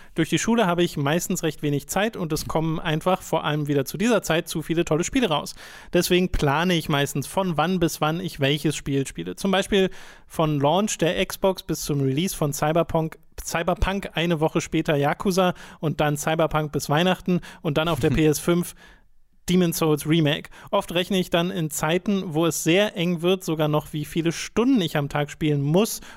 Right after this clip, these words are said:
Speaker 1: um ein Spiel zu schaffen. Das ist natürlich der Extremfall und da merke ich selbst, dass es nicht so gut ist. Aber denkt ihr,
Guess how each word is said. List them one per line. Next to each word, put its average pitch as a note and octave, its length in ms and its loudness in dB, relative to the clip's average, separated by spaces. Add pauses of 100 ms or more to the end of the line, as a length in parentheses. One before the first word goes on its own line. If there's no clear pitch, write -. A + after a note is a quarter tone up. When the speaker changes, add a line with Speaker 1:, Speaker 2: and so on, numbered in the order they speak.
Speaker 1:
um F3+ 160 2
ein E3+ 140 2
Spiel D3+ 280 0
zu D3+ 140 -4
schaffen. - 420 -4 (260)
Das E3 140 2
ist - 40 -2
natürlich F#3 340 0
der E3+ 120 2
Extremfall D#3 680 -2
und E3 180 -4
da D3 80 2
merke D3+ 340 0
ich D#3 160 0
selbst, E3+ 380 0 (240)
dass D3+ 180 2
es C#3+ 100 -2
nicht D3 180 -2
so D3 100 -2
gut E3 180 0
ist. D3 200 0 (320)
Aber E3 320 0
denkt F#3 380 0
ihr, F#3+ 280 -2